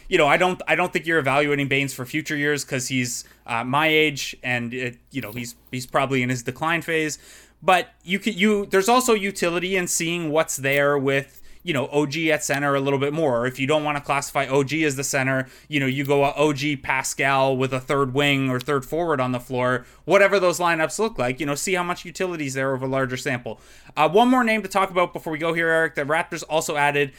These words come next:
DeAndre Bembry, a twenty-six-year-old wing, uh, good passer for the wing, very willing passer and very,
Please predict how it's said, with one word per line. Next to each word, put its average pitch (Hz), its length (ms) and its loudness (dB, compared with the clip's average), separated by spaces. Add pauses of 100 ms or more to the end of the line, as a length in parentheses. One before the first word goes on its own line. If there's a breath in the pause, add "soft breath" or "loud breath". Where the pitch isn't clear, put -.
(220 loud breath)
DeAndre 147 540 2
Bembry, 185 500 2 (200 soft breath)
a 127 160 0
twenty-six-year-old 165 1160 0
wing, 175 420 0 (260 soft breath)
uh, 127 200 0
good 185 280 2
passer 170 600 0 (100)
for 170 160 -4
the 156 80 2
wing, 156 340 0
very 170 320 2
willing 180 540 2
passer 170 460 -2
and 160 100 -4
very, 147 220 2